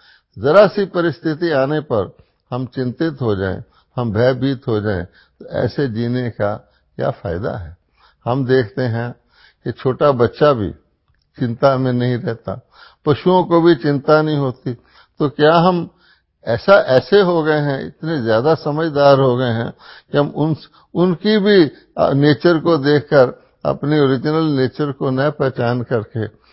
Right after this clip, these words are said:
अपनी भय और चिंता की nature बना करके, जो कुछ भी हमने खूबसूरत चीजें संसार की जो भी acquire की हैं,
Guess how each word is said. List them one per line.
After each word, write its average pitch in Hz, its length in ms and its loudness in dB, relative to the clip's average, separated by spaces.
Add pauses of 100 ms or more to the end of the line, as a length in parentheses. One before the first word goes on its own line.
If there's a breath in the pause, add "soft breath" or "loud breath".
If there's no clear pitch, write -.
(240 soft breath)
अपनी 135 340 -2
भय 107 280 0
और 143 180 4
चिंता 127 440 -2
की 131 180 -4
nature 117 440 -2
बना 120 320 -2
करके, 107 440 -4 (560 loud breath)
जो 151 220 4
कुछ 156 240 2
भी 165 160 4
हमने 156 380 2
खूबसूरत 147 640 0
चीजें 143 440 -2
संसार 131 540 2
की 147 200 -4
जो 117 220 -2
भी 143 180 2 (840 loud breath)
acquire 156 440 4
की 143 200 -6
हैं, 123 280 -6